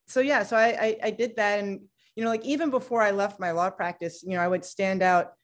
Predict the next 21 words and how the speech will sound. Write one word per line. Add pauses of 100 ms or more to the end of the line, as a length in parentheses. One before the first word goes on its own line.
(180)
I
would
go
to
clubs
and
watch
different
bands.
And
I,
you
know,
I
was
one
of
those
people
who
would